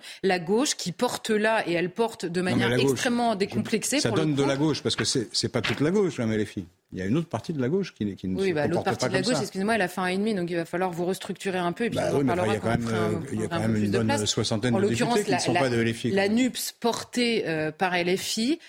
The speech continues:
Speaker 1: a en son sein toute une partie de la gauche qui est en effet est complètement f-, euh, fascinée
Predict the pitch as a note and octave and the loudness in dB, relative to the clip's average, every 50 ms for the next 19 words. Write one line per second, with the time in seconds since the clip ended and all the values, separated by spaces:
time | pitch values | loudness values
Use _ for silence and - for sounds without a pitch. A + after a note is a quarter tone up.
0 | - - _ - G#3+ G#3+ G3+ F#3+ - - F3+ F3+ - - - F#3+ F3 - - - | -20 -6 _ 0 0 2 0 -2 -4 -4 -4 -4 -2 -2 -2 -2 -2 0 0 0
1 | G3 G3+ B3 D4+ E4+ - - - _ _ _ - C#4 C#4+ C#4 - B3+ A3+ A3 G#3+ | 0 0 0 0 -2 -4 -10 -20 _ _ _ -2 -2 -2 0 0 0 0 0 0
2 | F#3+ - - - E3+ E3+ E3 D#3 E3+ B3 D#4 - - - - G3+ - - - A#3+ | -2 -2 -4 -2 -2 0 0 0 2 2 2 2 0 0 0 0 0 0 0 2
3 | A3+ A3+ A3 G#3+ G#3 - - A3 A#3 C#4+ E4+ - - - - - - F#3 F3+ - | 2 2 2 2 0 -2 -2 0 0 0 0 -2 -8 -16 -12 -4 -2 -2 -2 0
4 | A3 A3 - - G3+ G3 - - G#3+ A3+ C4+ D4 - - - - - - - - | -2 -2 0 0 -2 -2 0 0 0 0 2 0 -2 -4 -6 -10 -10 -10 -8 -4
5 | - F#3 F3 C3+ - - - - C4+ B3+ - - - - G#3+ G3 G3 F#3+ A3 D4+ | -2 -2 -2 -2 -2 -2 0 0 0 0 0 0 0 0 0 0 2 2 2 2
6 | F4+ - | 0 -2